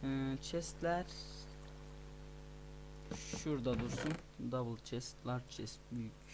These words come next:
Öküz gibi. Obsidian ve bucket'ı bırak.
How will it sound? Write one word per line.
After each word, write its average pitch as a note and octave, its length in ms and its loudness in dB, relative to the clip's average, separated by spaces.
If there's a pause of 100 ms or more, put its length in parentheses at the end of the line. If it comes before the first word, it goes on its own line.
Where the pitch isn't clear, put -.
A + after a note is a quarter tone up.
(1000)
Öküz A#2 340 -2
gibi. A2 240 -2 (760)
Obsidian C3 480 2
ve B2+ 160 0
bucket'ı C3 360 -2
bırak. A2+ 260 0